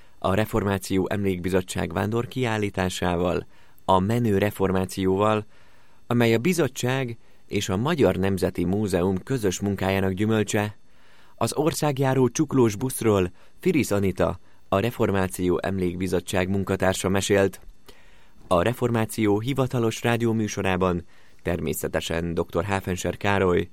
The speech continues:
a Reformáció Emlékbizottság miniszteri biztosa is visszatérő vendég volt.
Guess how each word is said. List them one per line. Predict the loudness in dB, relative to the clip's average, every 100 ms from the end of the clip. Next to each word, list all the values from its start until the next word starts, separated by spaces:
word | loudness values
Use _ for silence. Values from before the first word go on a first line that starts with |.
| -18 -20 -20 -6
a | -2
Reformáció | -2 -2 -2 0 -2 -4 -4 -2
Emlékbizottság | -2 -2 -2 -2 -4 -4 -2 -2
miniszteri | 0 -2 -2 -2 -2
biztosa | -2 -4 -4 -4 -2
is | -2 -2
visszatérő | -8 -4 -4 2 4 4
vendég | 4 2 2
volt. | 4 4 2